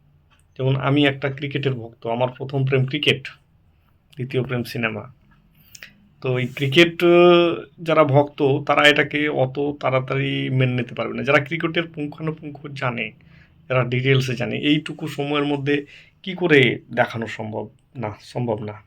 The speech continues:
এক কথায় বলতে গেলে। তবে একটা ভালো প্রচেষ্টা Netflix-এর যে এরকম ধরনের কনটেন্ট নিয়ে এসছে এবং দেখানোর চেষ্টা করেছে।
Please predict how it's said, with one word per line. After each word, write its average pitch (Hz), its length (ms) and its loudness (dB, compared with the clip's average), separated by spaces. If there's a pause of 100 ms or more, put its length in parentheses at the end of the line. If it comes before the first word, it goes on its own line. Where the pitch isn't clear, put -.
(840)
এক 131 160 -4
কথায় 123 240 -2
বলতে 107 260 -6
গেলে। 127 240 -8 (520)
তবে 185 240 6
একটা 170 360 0
ভালো 156 280 4
প্রচেষ্টা 156 500 -2
Netflix-এর 143 680 -2
যে 131 420 2 (380)
এরকম 139 360 2
ধরনের 127 300 2 (760)
কনটেন্ট 135 480 4 (200)
নিয়ে 135 240 6
এসছে 143 380 0 (440)
এবং 120 240 -4
দেখানোর 123 340 2
চেষ্টা 131 340 -6
করেছে। 131 360 -6